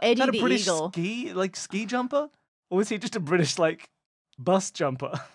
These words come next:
Speaker 1: Like an Evel
Speaker 2: No,
Speaker 1: Knievel?
Speaker 2: I think he
Speaker 1: I
Speaker 2: was
Speaker 1: think
Speaker 2: an
Speaker 1: he was an
Speaker 2: Olympics
Speaker 1: Olympic
Speaker 2: person, but
Speaker 1: I think
Speaker 2: I
Speaker 1: he was a s-, was a ski jumper.
Speaker 2: wouldn't have been able to tell you. It could have been swimming for all I know. Uh, anyway. Oh, cool, cool, cool.
Speaker 1: Oh, no, I, uh,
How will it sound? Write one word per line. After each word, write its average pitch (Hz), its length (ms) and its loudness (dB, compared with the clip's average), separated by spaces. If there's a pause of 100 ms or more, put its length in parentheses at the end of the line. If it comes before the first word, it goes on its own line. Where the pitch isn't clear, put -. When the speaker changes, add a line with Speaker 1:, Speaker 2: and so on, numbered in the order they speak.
(280)
Speaker 1:
Like 185 200 -4
an 170 100 -6
Evel 175 200 -2
Speaker 2:
No, 165 100 -2
Speaker 1:
Knievel? 185 460 4
Speaker 2:
I 554 80 0
think - 280 -2
he 605 80 -2
Speaker 1:
I 587 140 2
Speaker 2:
was 381 80 6
Speaker 1:
think 415 180 8
Speaker 2:
an 415 60 8
Speaker 1:
he 381 60 8
was - 160 6
an 285 100 4
Speaker 2:
Olympics 294 260 4
Speaker 1:
Olympic 269 220 6
Speaker 2:
person, 302 420 4
but 269 120 6
Speaker 1:
I 262 40 10
think - 160 10
Speaker 2:
I - 40 4
Speaker 1:
he 311 40 4
was 285 160 2
a 285 40 0
s-, - 260 -4
was 208 180 2
a 202 80 0
ski 202 300 -2
jumper. 131 340 -2 (320)
Speaker 2:
wouldn't 415 240 4
have 349 100 2
been 349 160 0
able 302 260 2
to 330 80 0
tell 359 220 -2
you. 370 120 0
It - 80 -4
could 359 120 2
have 262 80 0
been 254 140 0
swimming 226 460 0
for 196 160 0
all 170 120 4
I 180 140 6
know. 220 220 6 (800)
Uh, 214 280 6
anyway. 170 440 -2 (440)
Oh, 311 320 8
cool, 330 220 -4
cool, 262 140 -6
cool. 247 260 -2 (400)
Speaker 1:
Oh, 170 80 -6
no, 175 160 4
I, 160 80 6
uh, 151 340 0